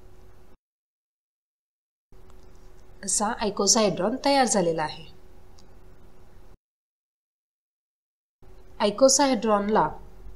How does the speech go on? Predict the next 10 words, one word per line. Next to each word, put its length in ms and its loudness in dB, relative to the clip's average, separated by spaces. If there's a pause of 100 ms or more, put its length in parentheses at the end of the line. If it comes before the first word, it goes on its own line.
(640)
वीस 760 6 (840)
पृष्ठभाग 480 4
असतात. 380 0 (600)
हे 100 8
वीसही 420 6
पृष्ठभाग 640 4 (580)
समभुज 600 4
त्रिकोणांचे 720 2
बनलेले 360 2
असतात. 360 -2